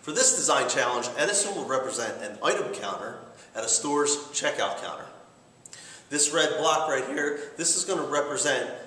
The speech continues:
the items at the checkout counter. Every time the red block is swiped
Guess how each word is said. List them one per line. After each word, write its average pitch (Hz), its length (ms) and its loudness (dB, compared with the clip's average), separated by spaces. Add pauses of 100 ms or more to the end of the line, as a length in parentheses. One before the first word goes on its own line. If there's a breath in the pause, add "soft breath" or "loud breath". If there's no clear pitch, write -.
the 113 220 -10
items 127 640 0 (120)
at 107 100 -8
the - 60 -12
checkout 120 440 -2
counter. 85 220 -8 (1200 loud breath)
Every 226 380 6
time 160 480 2
the 135 60 -8
red 160 420 2
block - 480 4
is 127 60 0
swiped - 760 6